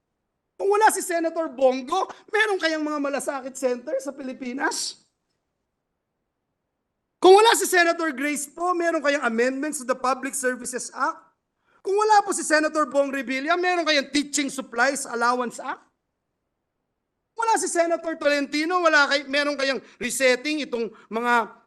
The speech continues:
nangyaring, ah, kailangang eleksyon at itong mga pag-, paglilitis at pag-iimbestiga ng Senado sa mga anomalya na nangyayari sa ating bayan?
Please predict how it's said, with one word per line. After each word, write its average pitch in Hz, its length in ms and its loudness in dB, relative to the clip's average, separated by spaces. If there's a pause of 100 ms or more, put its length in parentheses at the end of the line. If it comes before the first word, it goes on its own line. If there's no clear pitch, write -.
nangyaring, 240 720 2
ah, 208 240 0 (160)
kailangang 240 400 0
eleksyon 247 720 -4
at 220 160 -6
itong 220 320 -6
mga 208 360 -2 (440)
pag-, 190 340 -10
paglilitis 214 1300 4 (160)
at 302 160 -4
pag-iimbestiga 214 720 -2
ng 208 140 -2
Senado 196 480 -2
sa 226 160 -6
mga 196 400 -4 (360)
anomalya 208 680 -2 (120)
na 202 160 -8
nangyayari 196 560 -2
sa 175 240 -6
ating 180 160 -10
bayan? 156 480 -8